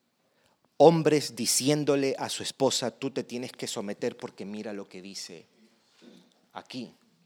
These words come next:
Esa no es, y otros ejemplos podemos dar, pero esa no es una manera justa, piadosa, bíblica para hacer uso de la Escritura, o hacer uso de la Escritura para justificar una conducta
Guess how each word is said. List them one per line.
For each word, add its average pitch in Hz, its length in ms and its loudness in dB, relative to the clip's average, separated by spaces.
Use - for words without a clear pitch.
Esa - 220 -4
no 127 320 2
es, 123 160 -2
y 120 200 -4
otros 147 340 2
ejemplos 127 400 -2
podemos 113 400 -2
dar, 95 180 -4
pero 104 240 0
esa 120 260 -4
no 139 380 0
es 127 240 -2
una 107 200 -2
manera 110 480 0
justa, 147 500 0
piadosa, 104 600 2
bíblica 101 560 2
para 107 420 0
hacer 104 360 0
uso 113 280 0
de 101 80 2
la 95 60 0
Escritura, 147 420 6
o 147 80 12
hacer 202 240 10
uso 254 220 8
de 214 80 8
la 180 60 8
Escritura 214 500 6
para 170 260 8
justificar 175 580 6
una 196 220 6
conducta 175 800 6